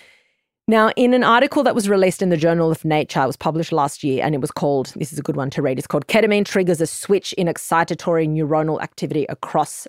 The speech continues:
Neocortex. I'll link that in the bio, that article. It demonstrates that ketamine administration in mice, so it's, it, it is a mice study,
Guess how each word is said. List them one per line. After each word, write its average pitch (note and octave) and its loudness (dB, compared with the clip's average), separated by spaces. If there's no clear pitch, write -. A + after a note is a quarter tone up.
Neocortex. D3 0
I'll C#3+ -4
link C#3+ -4
that A2 -4
in C3+ -6
the C3+ -6
bio, C3 -2
that C#3 -2
article. C#3 -2
It G3+ 2
demonstrates B3 2
that - 0
ketamine A#3+ 4
administration F3+ 0
in E3+ 0
mice, F3 0
so C#3 0
it's, - -6
it, C#3+ -4
it D3+ 0
is D#3 0
a E3 0
mice D3+ -2
study, - -4